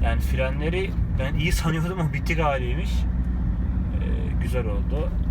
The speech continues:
Toplam diyeceksiniz ki, "Kardeşim, tüm filtrelerin, hava filtrelerin, alt üst triggerin, soğutma suyun, devir daimin, devir daim pompan, zincirin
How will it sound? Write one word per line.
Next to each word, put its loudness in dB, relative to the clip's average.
Toplam 0
diyeceksiniz -2
ki, -2
"Kardeşim, -2
tüm -2
filtrelerin, -4
hava -2
filtrelerin, -4
alt -2
üst -2
triggerin, -2
soğutma -2
suyun, -4
devir -2
daimin, 0
devir 0
daim 0
pompan, 0
zincirin 0